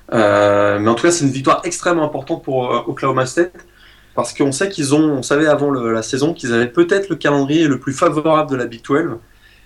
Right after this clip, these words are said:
Et là, ils ont passé à travers le, à travers le, ce début de saison avec une fiche de six zéro. Et puis, on sait qu'ils vont rencontrer dans la deuxième partie de saison T C U, Baylor et Oklahoma, mais à domicile. Donc, ça pourrait être, euh, le fait de, comme ça, euh,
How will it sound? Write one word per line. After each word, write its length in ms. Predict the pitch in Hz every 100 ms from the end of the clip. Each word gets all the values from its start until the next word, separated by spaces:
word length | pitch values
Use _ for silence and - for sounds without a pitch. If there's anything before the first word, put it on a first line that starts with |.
| _ -
Et 80 | 135
là, 140 | 156
ils 200 | 143 117
ont 120 | 120 113
passé 340 | - 175 180
à 60 | 170
travers 380 | 160 151 156
le, 100 | 143
à 640 | 123 113 110 107 110 - 123
travers 300 | - 139 147
le, 160 | 123 113
ce 140 | -
début 260 | 131 123 135
de 40 |
saison 280 | - 135 156
avec 220 | 127 117
une 60 | 127
fiche 260 | - 165 -
de 80 |
six 200 | 175 -
zéro. 460 | 175 147 139 151 190
Et 80 | -
puis, 200 | - 151
on 100 | 127
sait 200 | - 226
qu'ils 180 | - 143
vont 100 | 139
rencontrer 400 | 147 151 147 160
dans 80 |
la 120 | 139 120
deuxième 320 | 135 151 143
partie 300 | 135 135 143
de 40 |
saison 360 | - 131 139 143 - - - _ _
T 100 | 185
C 220 | 175 175
U, 100 | 175
Baylor 400 | 151 147 160 143
et 60 | 113
Oklahoma, 580 | 156 - 156 147 151 -
mais 140 | 135
à 140 | 147 175
domicile. 480 | 220 190 - 135
Donc, 160 | 104 104
ça 120 | -
pourrait 320 | - 131 131
être, 180 | - -
euh, 280 | 117 107 104
le 120 | 107
fait 160 | 117 160
de, 160 | 131 123
comme 280 | - 139
ça, 220 | 135 151 151
euh, 200 | 151 131